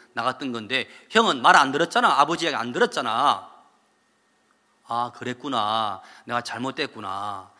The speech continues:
지금이라도 그렇게 하면 돼?" 하고 물어보면 안 됩니까? 어떻게 했습니까? 동생 말을 듣고 형 가인이 동생을 들판에서 때려 죽여버리더라고요. 그죠?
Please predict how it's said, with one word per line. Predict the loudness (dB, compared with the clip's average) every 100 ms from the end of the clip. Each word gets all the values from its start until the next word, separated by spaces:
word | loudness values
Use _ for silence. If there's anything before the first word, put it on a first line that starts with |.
| _ _
지금이라도 | -2 2 2 2 2 0 -14 -10
그렇게 | -10 -8
하면 | -6 -6 -6
돼?" | 0 0 0
하고 | -8 -16 -20 _ 0
물어보면 | 2 2 -2
안 | -2
됩니까? | -8 -10 -6 -8 -8 -20 _ _ _ _ _ _ _ _ _ _ _ _
어떻게 | -10 -4 -4
했습니까? | -6 -12 -18 -20 -20 _ _ _ _ _ _ _ _ _ _ _ _
동생 | 0 2 2 4
말을 | 4 4
듣고 | 2 -2 -2 -2 -2 -4 -12 _ _
형 | -6 -6
가인이 | -2 -2 0 -4
동생을 | -8 -12 -8 -8 -8 -12 -16 -20 _ _ _ _ _ _
들판에서 | -4 0 2 2 -4 -10 -14 -18 -20 _ _ _
때려 | -8 -6 -6
죽여버리더라고요. | -10 -8 -8 -8 -20 -20 -20 _ _ _ _ _ _ _ _ _ _ _ _ _ -14
그죠? | -10 -8 -10